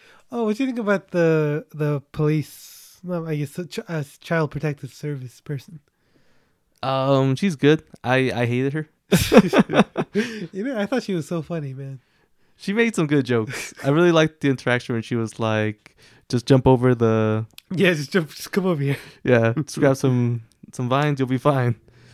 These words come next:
Speaker 2: Just cross the river, you'll,
Speaker 1: Yeah.
Speaker 2: it's okay.
Speaker 1: I, she goes, "Oh, here's the line I remember now. Um, I, I'm,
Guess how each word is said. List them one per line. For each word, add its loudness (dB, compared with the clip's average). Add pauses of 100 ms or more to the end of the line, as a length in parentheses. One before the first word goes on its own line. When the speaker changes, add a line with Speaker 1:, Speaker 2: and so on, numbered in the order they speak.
(100)
Speaker 2:
Just -18
cross -2
the -4
river, 0
you'll, -2
Speaker 1:
Yeah. -6
Speaker 2:
it's -6
okay. -4 (580)
Speaker 1:
I, -12 (180)
she -6
goes, -2
"Oh, 2
here's 0
the -4
line -4
I -6
remember -8
now. -8 (680)
Um, -4 (540)
I, -6 (120)
I'm, -2